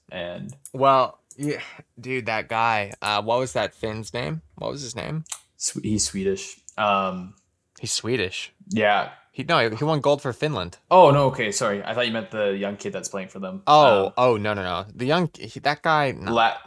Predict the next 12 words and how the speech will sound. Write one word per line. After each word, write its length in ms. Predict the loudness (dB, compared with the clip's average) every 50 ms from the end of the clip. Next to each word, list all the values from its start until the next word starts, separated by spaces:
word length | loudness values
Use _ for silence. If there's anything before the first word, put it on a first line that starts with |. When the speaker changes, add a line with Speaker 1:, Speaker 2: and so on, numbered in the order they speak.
| -20 -16 -8
Speaker 2:
you 60 | -6
Speaker 1:
La-, 60 | -4 -4
Speaker 2:
can't. 220 | -2 -4 -6 -8 _ _ _ _ _ _ _ _ _ _ _ -20 -20 -20 -20 -20 -20 -20 _ _ -16
Speaker 1:
what's 160 | -14 -14 -14
his 140 | -14 -16 -16
name? 220 | -16 -16 -16 -10
Lati? 460 | -6 -4 -4 -4 -2 -4 -4 -4 -6
Lati? 520 | -6 -10 -14 -10 -6 -6 -6 -6 -6 -10 -14 _ _ _ _ _ _ _ _ _ _ _ _ _ _ _ _ _ _ _ _ _ _
Speaker 2:
Something 220 | -12 -10 -8 -8 -6
like 200 | -8 -8 -8 -6
that. 300 | -6 -4 -4 -4 -6 -10 _ _ -12
He, 380 | -4 -2 0 0 0 -2 -4